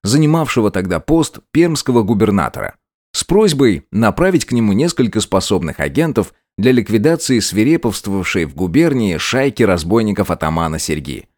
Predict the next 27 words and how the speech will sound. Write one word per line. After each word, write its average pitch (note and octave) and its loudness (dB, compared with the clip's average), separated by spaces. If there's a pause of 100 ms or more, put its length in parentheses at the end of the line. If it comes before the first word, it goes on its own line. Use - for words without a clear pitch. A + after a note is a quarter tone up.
(140)
Это A#2 0
были G#2+ 2
остатки A#2+ 0
ликвидированной A2 0
в - -14
тысяча - -2
девятьсот A2+ 0
шестом F#2+ -2
году D#2+ 0 (180)
шайки F3+ 0
знаменитого A2 0
разбойника E2+ 0 (100)
Лбова. F2 0 (580)
Пермская D3+ 4
полиция, A2+ 4
как G2+ -2
писал A2 2
тогда F#2+ 0
мой D#2+ -2
брат, A2+ 0 (280)
тщетно D3 2
пыталась A#2+ 4
изловить G#2 4
Серьгу F#2 2
и G#2+ 0
его G2 4
сподвижников. - -4